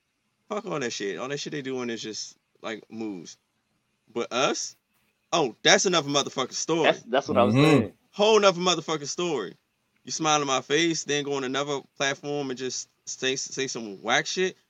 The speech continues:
Speaker 1: One, that's a
Speaker 2: Different
Speaker 1: motherfucking
Speaker 2: rules.
Speaker 1: bitch move, dog. Like, you, that's, that's total disrespect. And you know, right now I'm on some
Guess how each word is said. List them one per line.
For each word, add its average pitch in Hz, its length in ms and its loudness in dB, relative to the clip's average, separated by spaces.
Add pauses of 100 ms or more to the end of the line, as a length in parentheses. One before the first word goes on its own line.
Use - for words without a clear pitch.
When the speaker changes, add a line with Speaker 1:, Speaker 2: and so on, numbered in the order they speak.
(120)
Speaker 1:
One, 214 180 2
that's 190 160 2
a - 20 -4
Speaker 2:
Different 151 240 0
Speaker 1:
motherfucking 131 140 -2 (120)
Speaker 2:
rules. - 0 -
Speaker 1:
bitch 120 200 0
move, 104 260 -8
dog. 92 420 -8
Like, 104 300 -6
you, 143 140 -8
that's, - 260 0
that's 143 380 -2
total 127 260 -2
disrespect. 95 520 -10
And 107 100 -8
you 139 100 -4
know, 143 160 -2
right 139 160 0
now 147 380 -2
I'm 127 160 -6
on 131 160 -2
some 120 360 -6